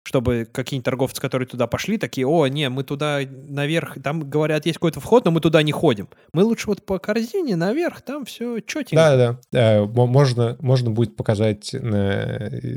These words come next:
Speaker 2: игрокам, типа, вот какой-нибудь там разрушенный караван такой,
Speaker 1: Мгм.
Speaker 2: который вот шёл до гоблинов, но не дошёл. И щас снова все идут, э, к культистам, например, да?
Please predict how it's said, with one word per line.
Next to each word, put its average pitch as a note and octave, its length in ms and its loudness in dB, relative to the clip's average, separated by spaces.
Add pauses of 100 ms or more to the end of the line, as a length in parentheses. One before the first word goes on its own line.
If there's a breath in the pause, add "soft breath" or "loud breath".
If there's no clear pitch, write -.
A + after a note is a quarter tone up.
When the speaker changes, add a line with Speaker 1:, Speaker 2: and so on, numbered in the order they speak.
Speaker 2:
игрокам, G#2+ 560 0
типа, - 180 -20 (100)
вот - 140 -8
какой-нибудь G#2 280 -6
там A2+ 260 -10
разрушенный G2+ 560 -2
караван F2 400 -2
такой, - 380 -10
Speaker 1:
Мгм. C#3+ 140 -4
Speaker 2:
который C#3 200 0
вот F#2+ 140 -2
шёл G2 180 -4
до F#2+ 140 0
гоблинов, G2 420 0
но F#2 80 -2
не G#2 140 -2
дошёл. G2 420 -2 (420 loud breath)
И G#2+ 120 4
щас G#2 200 2
снова A2 220 2
все G2+ 240 0
идут, - 400 -2
э, F#2 460 0
к - 220 -20
культистам, A2+ 520 -4
например, G#2+ 420 -6
да? B2+ 160 -2